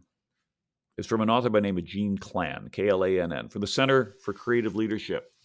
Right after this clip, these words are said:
He wrote a book called Crisis Leadership, Using Military Lessons, Organizational Experiences, and the Power of Influence to Lessen the Impact of Chaos on the People You Lead. All right, pretty long subtitle, but he wrote that after nine eleven,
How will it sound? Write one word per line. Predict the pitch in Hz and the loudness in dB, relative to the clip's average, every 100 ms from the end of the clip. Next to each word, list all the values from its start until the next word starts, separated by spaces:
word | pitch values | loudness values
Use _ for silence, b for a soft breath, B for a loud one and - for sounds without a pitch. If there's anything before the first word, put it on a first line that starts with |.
| B B B B | B B B B
He | 123 | 0
wrote | 131 160 - _ _ _ _ - | 4 4 0 _ _ _ _ -4
a | 131 | 0
book | 123 139 | 2 4
called | 131 127 | 4 2
Crisis | - 226 226 180 | 2 0 0 0
Leadership, | 147 143 127 - 80 | 4 4 4 2 -2
Using | 110 110 110 107 | 0 0 0 2
Military | 123 135 139 135 | 2 4 6 6
Lessons, | 123 117 120 117 113 - | 6 4 0 -4 -4 0
Organizational | 120 117 113 101 117 113 113 107 | 2 2 -2 0 -2 -2 -4 -4
Experiences, | - 113 107 104 101 98 | -4 -2 0 -2 -4 -6
and | 92 | -4
the | 95 | -4
Power | 117 127 131 | 2 4 6
of | 123 | 6
Influence | 120 110 87 90 - | 4 0 -2 -4 -4
to | |
Lessen | 90 101 - 95 | 0 0 -2 -4
the | 101 | -2
Impact | 107 98 92 90 | -2 -2 -2 -4
of | 82 | -10
Chaos | - 95 69 76 | -2 -2 -2 -4
on | 82 | -10
the | 80 | -8
People | 85 82 85 | -8 -8 -6
You | 90 | -6
Lead. | 87 - _ _ _ _ _ - | -6 -8 _ _ _ _ _ 0
All | 123 | 4
right, | 104 80 - - | 4 2 -4 -10
pretty | 104 110 | -6 -2
long | 101 98 | -2 -2
subtitle, | - 139 127 107 101 101 B B B - | -4 -2 4 6 6 2 B B B 4
but | |
he | 151 | 6
wrote | 170 214 | 8 8
that | 180 | 8
after | 143 135 131 | 6 6 4
nine | 117 110 | 2 4
eleven, | 98 87 85 95 | 2 2 0 -6